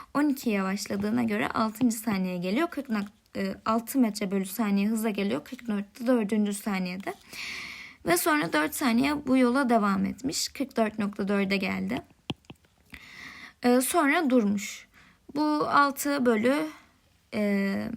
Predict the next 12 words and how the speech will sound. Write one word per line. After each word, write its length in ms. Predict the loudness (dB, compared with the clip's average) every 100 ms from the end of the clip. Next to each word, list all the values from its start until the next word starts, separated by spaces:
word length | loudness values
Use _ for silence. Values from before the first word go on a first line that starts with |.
| -10 -12 -2
dört 300 | 0 0 -4
buçuktan 480 | -12 -12 -4 -2 -2 -8 -20 -10
kırk 240 | -8 -2 2
beş 200 | 2 0
nokta 260 | -4 -2
yedinci 320 | -2 0 0
saniyede 560 | 0 -4 -2 0 0 2
durmuş. 380 | 2 2 -2 -8 -12 -8 0
Yani 240 | 2 4
gezintisi 540 | 2 2 -2 -2 -4
toplam 480 | 0 0 2 4 2 0 _ _ -20 -20 -20 -20 _ -16 _ -10 -10 _ _ -8 -2
eşittir 580 | -2 0 -2 -2 -2